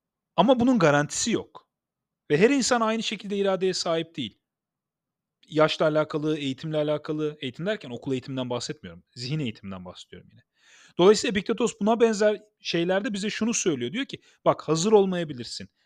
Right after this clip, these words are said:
Acele etme. O ortama hemen girip de 'Ya bana bir şey olmaz.' deme." diyor. "Çabana devam et. Biraz zaman geçsin. Çünkü hazır olmayabilirsin. Yani eforun boşa harcanmasın." diyor. Şimdi bununla birlikte bu materyal bir örnekti.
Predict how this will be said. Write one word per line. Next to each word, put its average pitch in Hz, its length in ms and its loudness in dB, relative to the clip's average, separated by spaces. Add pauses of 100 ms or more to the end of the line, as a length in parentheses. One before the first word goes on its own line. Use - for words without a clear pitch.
(160)
Acele 151 380 4
etme. 113 280 -4
O 185 180 2
ortama 185 320 2
hemen 190 300 -2
girip 180 220 -6
de 135 60 -2
'Ya 135 160 0
bana 147 180 -2
bir 143 60 -10
şey 170 160 -2
olmaz.' 185 300 -4 (260)
deme." 220 360 2
diyor. 190 180 -16
"Çabana 190 460 0
devam 240 320 0
et. - 240 -10 (840)
Biraz 254 240 6
zaman 202 320 2
geçsin. 110 300 -12
Çünkü - 180 -12
hazır 165 180 0
olmayabilirsin. 190 760 -2 (260)
Yani 147 120 -4
eforun 175 400 0
boşa 160 260 -2
harcanmasın." 123 680 -6
diyor. 90 120 -20 (600)
Şimdi 202 180 -2
bununla 262 340 0
birlikte 269 580 -2
bu 190 80 -4
materyal 208 560 2
bir 180 60 2
örnekti. 120 560 -6